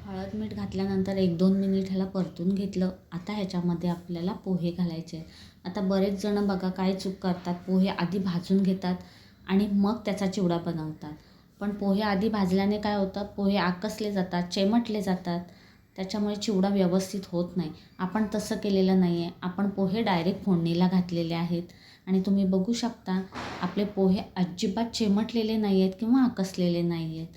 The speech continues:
आता मी हे सगळं चांगलं मिक्स करून घेतलं आहे. आता मंद आचेवरच चिवडा चांगला कुरकुरीत होईपर्यंत ह्यांना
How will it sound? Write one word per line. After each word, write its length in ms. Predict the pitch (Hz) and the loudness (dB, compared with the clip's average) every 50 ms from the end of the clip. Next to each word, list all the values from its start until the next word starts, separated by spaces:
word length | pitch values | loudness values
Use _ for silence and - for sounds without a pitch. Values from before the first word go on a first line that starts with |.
| - - - - - | -20 -20 -20 -14 -10
आता 180 | - 185 185 202 | -10 -6 -4 -2
मी 220 | 208 214 208 214 | -2 0 0 0
हे 60 | 214 226 | 0 -2
सगळं 480 | 220 - 220 175 - - - 202 214 226 | -2 -2 -2 -2 -2 -2 -2 0 0 0
चांगलं 300 | 226 226 214 214 214 220 | 0 0 0 0 2 2
मिक्स 360 | 220 202 196 190 190 - - | 2 2 2 2 0 -4 -8
करून 260 | - - 208 202 208 | -6 -4 -2 -2 -2
घेतलं 340 | 214 202 208 196 - 185 175 | 0 -2 -2 -2 0 0 0
आहे. 100 | 175 180 180 - - - - - - - - | 0 0 -2 -4 -10 -20 -20 -20 -20 -14 -10
आता 200 | 190 208 - 247 | -6 -2 2 4
मंद 420 | 233 220 202 196 190 190 196 196 | 4 6 6 6 4 4 4 4
आचेवरच 720 | 247 262 254 240 247 - 226 202 196 185 190 196 190 190 - - _ _ | 4 4 4 2 0 -2 -2 0 0 2 2 0 -2 -4 -10 -20 _ _
चिवडा 320 | - - 208 190 196 196 208 | -6 -4 -2 -2 -2 -2 -4
चांगला 300 | 208 - 220 208 208 220 | -4 -4 -2 -2 -2 -4
कुरकुरीत 640 | 220 - - 202 175 175 175 - - 202 208 226 226 | -6 -4 -2 -2 -2 -2 -2 -4 -2 0 0 0 0
होईपर्यंत 560 | 220 220 190 190 190 - 185 185 180 180 180 185 | 0 2 2 2 2 2 2 2 2 2 2 2
ह्यांना 380 | 196 185 185 180 180 185 - | 2 4 6 6 6 4 4